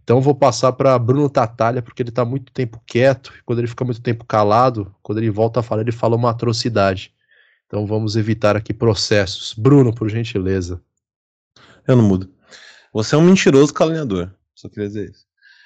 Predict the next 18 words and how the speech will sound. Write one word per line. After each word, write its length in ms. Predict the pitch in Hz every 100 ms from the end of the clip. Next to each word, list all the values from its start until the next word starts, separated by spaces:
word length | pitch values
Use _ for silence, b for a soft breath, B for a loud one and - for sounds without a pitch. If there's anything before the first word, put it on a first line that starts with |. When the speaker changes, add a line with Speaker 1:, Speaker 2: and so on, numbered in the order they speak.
| b
Speaker 2:
É, 380 | 104 107 110 107
eu 80 | 117
vou, 480 | 135 160 151 120
as 160 | 107 117
duas 180 | 139 139
próximas 400 | 143 139 131 123
perguntas, 340 | 127 113 123
acho 140 | 123 -
que 60 |
elas 260 | 123 113 -
dialogam 580 | 104 110 107 104 98 92
bastante. 680 | 90 92 - 123 123 - _ _
Como 180 | 117 123
você 240 | 131 127
já 240 | 104 117 123
citou 240 | 123 117
suas 260 | - 98 -
fontes 460 | 113 120 123 -